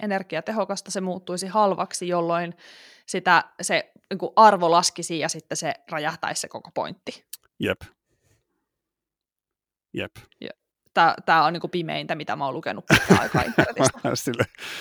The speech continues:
Speaker 2: mä en sille, ja siis, ja siis ne laskelmat, joita mä löysin, jossa ei huomioitu kryptovaluuttojen louhimista, niin se oli luokkaa niinku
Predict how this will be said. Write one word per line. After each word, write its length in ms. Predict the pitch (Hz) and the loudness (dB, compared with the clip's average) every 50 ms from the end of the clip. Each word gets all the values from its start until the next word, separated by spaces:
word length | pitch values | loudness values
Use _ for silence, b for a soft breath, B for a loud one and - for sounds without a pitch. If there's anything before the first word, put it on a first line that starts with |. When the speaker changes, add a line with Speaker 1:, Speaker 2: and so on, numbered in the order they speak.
| B B B B - | B B B B 2
Speaker 2:
mä 180 | 113 113 110 | 4 4 4
en 60 | 107 | 6
sille, 360 | 107 117 110 107 101 101 101 - - | 4 2 2 4 6 4 4 6 4
ja 80 | 127 | 2
siis, 320 | 117 127 123 117 - - B B B B B B B B B B B B B B B B _ _ _ _ _ _ _ _ | 6 6 4 4 4 0 B B B B B B B B B B B B B B B B _ _ _ _ _ _ _ _
ja 280 | 240 214 156 - 113 113 | -16 -12 -6 -6 -4 -4
siis 480 | - 113 110 107 101 - - - - _ _ _ _ _ _ _ _ _ _ _ _ _ _ _ _ _ _ _ _ _ | 0 0 0 2 0 -2 -6 -6 -10 _ _ _ _ _ _ _ _ _ _ _ _ _ _ _ _ _ _ _ _ _
ne 200 | - 120 104 98 | -4 0 0 2
laskelmat, 760 | 95 95 101 113 139 - - - - 120 110 101 98 104 - | 2 4 4 4 4 4 0 -4 -2 0 0 2 0 -2 -4
joita 260 | - 95 98 - - | -6 -6 -6 -6 -6
mä 180 | 101 98 98 98 | -8 -6 -4 0
löysin, 500 | 104 110 113 113 113 107 - 110 110 58 | 2 4 4 4 2 0 -2 -6 -10 -10
jossa 440 | 58 60 - - - - - - - - _ _ _ _ _ _ _ _ - | -10 -10 -10 -10 -10 -8 -8 -10 -10 -12 _ _ _ _ _ _ _ _ 0
ei 200 | 113 113 113 110 | 4 6 6 6
huomioitu 800 | 98 98 101 95 92 90 - - 50 52 - - - - 123 _ _ _ _ _ _ _ _ _ _ | 6 4 2 2 2 0 -2 -6 -8 -10 -10 -12 -14 -18 -18 _ _ _ _ _ _ _ _ _ _
kryptovaluuttojen 840 | - 117 113 - - - 107 104 107 113 117 - _ - - - - | -10 -10 -10 -10 -8 -8 -4 -4 -2 -4 -4 -8 _ -8 -8 -6 -6
louhimista, 600 | - 113 123 113 117 - 123 117 - _ - 120 - _ _ - | -6 -8 -8 -8 -10 -12 -12 -12 -12 _ -14 -16 -16 _ _ -10
niin 200 | 113 101 - _ _ _ _ _ _ _ _ _ _ _ _ _ _ _ _ _ _ _ _ _ _ _ _ _ _ _ _ _ _ _ _ _ _ _ - | -10 -10 -10 _ _ _ _ _ _ _ _ _ _ _ _ _ _ _ _ _ _ _ _ _ _ _ _ _ _ _ _ _ _ _ _ _ _ _ -12
se 120 | - - | -6 -4
oli 140 | 95 95 98 | -4 -2 0
luokkaa 500 | 101 98 101 104 - _ - 110 101 98 | 2 4 4 4 4 _ -4 -2 -2 -2
niinku 300 | 98 98 95 95 101 95 | -2 -4 -6 -6 -8 -12